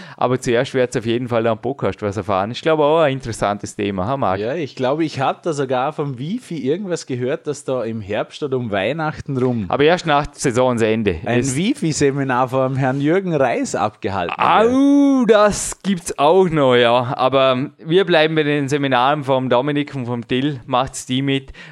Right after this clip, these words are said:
Speaker 1: Mein Seminar steht noch fast in den Sternen jetzt im April. Es gibt noch nicht einmal einen fixen Termin, aber es wird um Podcasting und um eben das geben, was ich vorher gesagt habe. Wie macht man Podcast zu einem Medium,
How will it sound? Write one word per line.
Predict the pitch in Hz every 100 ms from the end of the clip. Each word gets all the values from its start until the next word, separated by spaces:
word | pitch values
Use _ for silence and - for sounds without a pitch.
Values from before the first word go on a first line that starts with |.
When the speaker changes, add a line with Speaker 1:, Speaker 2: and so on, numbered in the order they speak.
| -
Speaker 1:
Mein | 131 170 202
Seminar | 185 156 120 104 101 101
steht | - - 135 160 -
noch | 139 135 - -
fast | 123 113 160 147
in |
den | 131
Sternen | 117 - 117 127 143
jetzt | 127 131 -
im |
April. | 123 - 123 127 127
Es | 113 -
gibt | 139
noch | 123
nicht | 117 131
einmal | 123
einen | 117
fixen | 107 135 - 117
Termin, | 120 113 120 127
aber | 104 110
es | 104
wird | 131 135
um | 127 107
Podcasting | - 151 - 127 135 - 127
und | 120
um | 113
eben | 110 123 123
das | 104 120 -
geben, | 113 113
was | 110 107
ich | 117
vorher | - 104 104
gesagt | 98 95 85 -
habe. | 92 92 92 165 170 135
Wie | 127 196 226 - - - _
macht | 143 165 -
man | 131 113 87 80 _
Podcast | 147 165 - 139 143 -
zu | 117
einem | 120 120 117 113 - - _
Medium, | 139 165 151 151